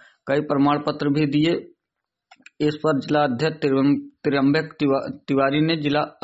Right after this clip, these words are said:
उपाध्यक्ष डॉक्टर रजनीश सिंह को साथ लिया और जलालपुर कोतवाली पहुंच गए। वहां शाम साढ़े छह बजे से रात साढ़े, साढ़े दस बजे तक बीजेपी नेता डटे रहे। सिपाही ने इसी बीच सोनू को बीस हजार रुपए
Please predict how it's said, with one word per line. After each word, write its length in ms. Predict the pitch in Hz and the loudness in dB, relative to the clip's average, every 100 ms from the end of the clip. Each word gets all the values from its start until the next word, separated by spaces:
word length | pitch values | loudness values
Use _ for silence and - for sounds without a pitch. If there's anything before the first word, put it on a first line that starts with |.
| 127 | -2
उपाध्यक्ष 520 | 127 135 123 131 139 | 0 -2 0 -2 -2
डॉक्टर 420 | 139 135 - 135 | -2 -2 -2 0
रजनीश 280 | 131 139 143 | 2 2 0
सिंह 180 | 143 143 | 0 0
को 60 | 147 | -2
साथ 240 | 127 131 135 | -4 -4 -2
लिया 160 | 143 151 | -2 0
और 240 | - 131 | 0 0
जलालपुर 400 | 127 143 143 139 | 0 0 0 -4
कोतवाली 400 | 127 156 123 131 | -4 -4 0 -2
पहुंच 300 | 139 131 131 | 0 -2 0
गए। 220 | 123 117 113 - - - - - - - - - | 0 -2 -4 -20 -20 -20 -20 -20 -20 -20 -8 -2
वहां 220 | 143 151 | 0 -2
शाम 340 | 156 156 156 | -2 0 0
साढ़े 280 | 151 143 147 | 0 0 0
छह 240 | 143 165 156 | -2 0 0
बजे 440 | 147 160 170 - - | 2 0 -2 -6 -16
से 240 | - 165 | -4 -2
रात 260 | 135 143 151 | 0 -2 -2
साढ़े, 320 | - 139 143 143 _ | -2 -2 -2 -6 _
साढ़े 340 | - 143 139 | -8 -2 0
दस 280 | 135 131 151 147 | 0 0 -2 0
बजे 180 | 151 | 0
तक 200 | 151 156 143 | 0 -4 -2
बीजेपी 420 | 139 135 143 143 | 0 0 0 2
नेता 280 | 135 139 143 | 0 0 -2
डटे 300 | 127 117 147 | -2 0 0
रहे। 220 | 151 160 | 0 0
सिपाही 440 | 156 143 135 143 | -2 -2 0 2
ने 100 | 151 | 2
इसी 400 | 156 - 147 151 | 0 -2 -4 -2
बीच 220 | 139 147 151 | 0 0 -2
सोनू 360 | - 135 151 | -2 0 2
को 160 | 151 143 | 0 -2
बीस 280 | 127 147 135 | 0 -2 0
हजार 200 | 135 139 | 0 0
रुपए 360 | 135 127 147 | 0 -2 -2